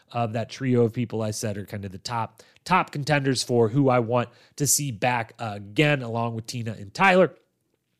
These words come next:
She was in the authority three times. She won trivia. Uh, you know, so obviously competing super duper well. The entrance,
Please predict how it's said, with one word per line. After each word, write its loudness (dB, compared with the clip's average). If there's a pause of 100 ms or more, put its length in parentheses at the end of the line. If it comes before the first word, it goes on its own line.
(220)
She 4
was 6
in 4
the 6
authority 8
three 2
times. 2 (340)
She -8
won 4
trivia. 4 (340)
Uh, 2 (180)
you -10
know, -12
so -12
obviously 4
competing -4
super -4
duper -4
well. 4 (340)
The -4
entrance, 0